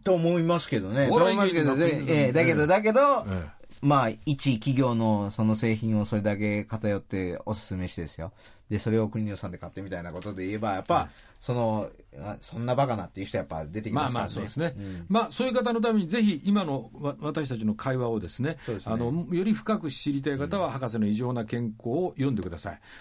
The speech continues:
Speaker 2: あの、これで、えー、判断していただいて、で、実際に試してみる方は見ればいいし、あー、インチキだな、うさんくさいなと思えばうさんくさいなと思って、それは自由ですからね。
Speaker 1: 僕はね、でも社長ののと話してて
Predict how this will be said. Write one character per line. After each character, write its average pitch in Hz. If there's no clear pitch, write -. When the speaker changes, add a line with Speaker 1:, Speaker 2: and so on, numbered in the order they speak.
Speaker 2:
あ 156
の、 170
こ 185
れ 185
で、 220
え 120
ー、 -
判 135
断 95
し -
て -
い 95
た 101
だ 98
い 95
て、 143
で、 165
実 139
際 135
に 165
試 107
し 107
て 101
み 98
る 95
方 135
は 208
見 131
れ 113
ば 95
い 87
い 82
し、 95
あ 110
ー、 147
イ 143
ン 113
チ 107
キ -
だ 139
な、 131
う 110
さ 123
ん 120
く 113
さ 160
い 170
な 202
と 214
思 269
え 311
ば 262
う 135
さ 113
ん 104
く -
さ 139
い -
な 214
と 123
思 104
っ -
て、 -
そ 233
れ 269
は 285
自 147
由 214
で 170
す -
か -
ら 85
ね。 170
Speaker 1:
僕 165
は 123
ね、 104
で 101
も 101
社 113
長 151
の 156
の 151
と 151
話 143
し -
て 123
て 107